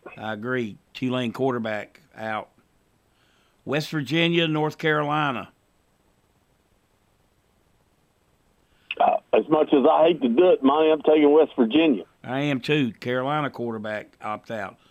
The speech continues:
Speaker 1: Louisville, U S C. Holiday Bowl.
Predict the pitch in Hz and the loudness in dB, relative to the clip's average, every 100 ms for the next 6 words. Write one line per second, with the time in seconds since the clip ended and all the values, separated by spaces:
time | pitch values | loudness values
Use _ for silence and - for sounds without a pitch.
0 | _ _ 120 151 196 196 180 170 180 175 | _ _ -2 2 4 2 0 2 2 2
1 | 170 - 180 175 120 92 _ _ _ _ | -2 -6 -2 -2 -2 -10 _ _ _ _
2 | _ _ _ _ _ _ _ _ _ _ | _ _ _ _ _ _ _ _ _ _
3 | _ _ _ _ - 131 143 147 147 139 | _ _ _ _ -6 -4 -2 -2 -4 -2
4 | 139 151 165 165 123 | 0 0 0 -2 -2